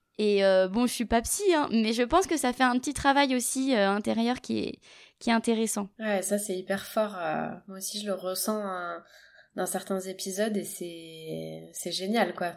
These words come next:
Speaker 2: de pouvoir apporter ça à quelqu'un, euh, de pouvoir, euh,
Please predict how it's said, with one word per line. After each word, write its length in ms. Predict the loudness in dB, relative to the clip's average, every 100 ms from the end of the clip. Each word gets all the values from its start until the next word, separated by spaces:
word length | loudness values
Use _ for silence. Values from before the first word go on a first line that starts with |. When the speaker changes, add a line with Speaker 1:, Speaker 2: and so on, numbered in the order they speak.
| -10
Speaker 2:
de 80 |
pouvoir 360 | -12 -4 -4 -2
apporter 400 | -4 -6 -10 -10
ça 220 | -2 0
à 80 | 2
quelqu'un, 580 | 2 2 2 0 2 -2
euh, 120 | -6 -10 -20 -20 -20 -12 -4
de 80 |
pouvoir, 400 | -4 6 6 8
euh, 400 | 8 8 8 6